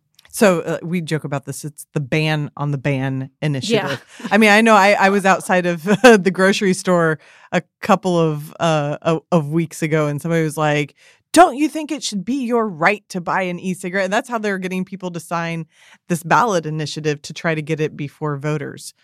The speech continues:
Speaker 1: Um, one of the things that I've heard is a criticism of San Francisco and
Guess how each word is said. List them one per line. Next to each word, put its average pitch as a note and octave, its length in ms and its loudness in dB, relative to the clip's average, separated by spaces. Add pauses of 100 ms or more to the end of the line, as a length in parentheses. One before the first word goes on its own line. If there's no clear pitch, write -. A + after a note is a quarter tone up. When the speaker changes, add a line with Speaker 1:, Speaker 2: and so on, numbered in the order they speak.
(440)
Speaker 1:
Um, F#3+ 320 4 (580)
one B3 200 6
of E4 100 0
the C4+ 80 0
things G3+ 300 2
that F3+ 120 2
I've E3 220 4
heard E3+ 480 2
is D3+ 220 0
a D#3 40 -2
criticism E3 840 -2
of D3+ 260 0
San D3+ 240 -2
Francisco D3+ 680 -4
and D3 180 -4